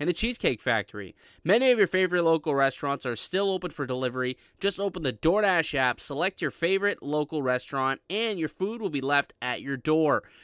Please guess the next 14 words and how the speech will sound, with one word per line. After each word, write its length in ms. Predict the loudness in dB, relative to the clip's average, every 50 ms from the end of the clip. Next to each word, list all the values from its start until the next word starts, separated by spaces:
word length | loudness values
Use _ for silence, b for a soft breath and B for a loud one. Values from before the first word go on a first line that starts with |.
| b b b
DoorDash 380 | 4 4 4 4 4 2 0 -2
deliveries 480 | -2 -2 -2 -2 0 -2 -2 -2 -2
are 80 | -4 -2
now 180 | -2 -2 -2
contactless 920 | -4 -2 -2 0 0 0 0 0 0 0 0 0 -2 -6 -6 -6 -6 -8 -8
to 100 | -10 -12 -10
keep 280 | -8 -6 -8 -8 -8
communities 600 | -8 -8 -6 -6 -4 -4 -4 -4 -6 -6 -6 -6
we 140 | -6 -6 -6 -4 -4
operate 480 | -4 -4 -4 -4 -4 -4 -2 -2 -2
in 180 | -4 -6 -8 -10
safe. 520 | -12 -10 -8 -4 -4 -4 -4 -6 -8 -18 -20 b b b b b b b
Right 180 | -2 0 0 0
now, 280 | 0 0 0 -2 -2